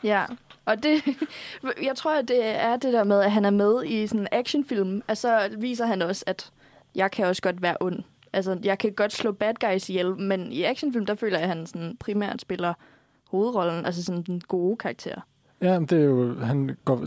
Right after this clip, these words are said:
Speaker 2: det er fuldstændig typecasting, fordi at hans type har, hans type har været så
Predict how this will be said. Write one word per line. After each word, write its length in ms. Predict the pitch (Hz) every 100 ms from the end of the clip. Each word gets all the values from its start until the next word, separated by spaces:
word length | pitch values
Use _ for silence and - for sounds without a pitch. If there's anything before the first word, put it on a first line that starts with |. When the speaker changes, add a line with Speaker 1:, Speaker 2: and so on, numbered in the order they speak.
| 127 139 135
Speaker 2:
det 320 | 135 123 120
er 40 |
fuldstændig 540 | - 151 131 131 117 110 _ -
typecasting, 720 | - 151 - - 123 - 123
fordi 220 | - 131
at 120 | 117 117
hans 220 | 117 -
type 220 | 131 131
har, 180 | - 123 113 -
hans 180 | 120 -
type 240 | 139 139
har 120 | 123
været 320 | 110 123 160
så 200 | - 156